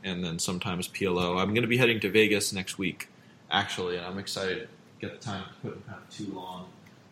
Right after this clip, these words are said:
sessions, probably just because I'm not playing that much right now. Take it easy and go to, go to my favorite spot there, the, the two five No Limit game at Caesars, a thousand cap. I usually find it's a, it's a pretty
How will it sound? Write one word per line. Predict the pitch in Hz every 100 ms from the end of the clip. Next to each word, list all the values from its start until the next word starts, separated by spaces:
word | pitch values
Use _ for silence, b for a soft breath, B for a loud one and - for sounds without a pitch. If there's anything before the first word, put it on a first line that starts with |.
| -
sessions, | 143 131 139 120 113
probably | - 113 110 104 104 101 104
just | -
because | 98 98
I'm |
not | 98 98 107
playing | 98 95
that | 92
much | 95 98
right | 95 101
now. | 92 92 92 - - -
Take | 120 113
it |
easy | 101 101 101 98
and | 95 95 -
go | 110 101
to, | - 92 - - - -
go |
to | 113
my | 95
favorite | - 113 107 104
spot | - - - -
there, | - - - - -
the, | 95 90 -
the | -
two | -
five | - 104
No | 98
Limit | 98 98
game | 95
at | 123 -
Caesars, | - 104 101 98 98 - - - -
a |
thousand | 98 95 87 95
cap. | 95 92 95 - - - - - -
I | 101
usually | 98 98 95
find | 101 95
it's | 92 -
a, | 92
it's | 90 - -
a |
pretty | - 110 98 95 95